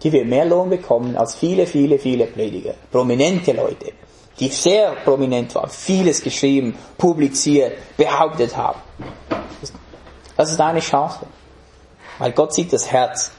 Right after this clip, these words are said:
Er belohnt die Treue, die du ihm bringst in seinem Dienst.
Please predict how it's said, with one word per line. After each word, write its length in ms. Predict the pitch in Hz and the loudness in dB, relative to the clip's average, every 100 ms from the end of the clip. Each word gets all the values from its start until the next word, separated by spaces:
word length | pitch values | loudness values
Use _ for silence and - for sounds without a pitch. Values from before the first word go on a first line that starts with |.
| - | -2
Er 200 | 139 196 | 2 4
belohnt 520 | 226 196 202 214 180 | 2 4 4 2 -2
die 140 | 127 - | -8 -2
Treue, 520 | 143 151 208 196 196 - - | 2 2 2 2 0 -6 -8
die 140 | 156 143 | -8 0
du 240 | 165 208 | 2 2
ihm 200 | 190 196 | 0 0
bringst 460 | 170 131 135 - - - - - - | 2 2 0 -2 -10 -18 -20 -18 -4
in 120 | 143 | -2
seinem 420 | - 143 135 135 | 2 0 0 0
Dienst. 460 | 143 120 80 - | 0 0 -4 -12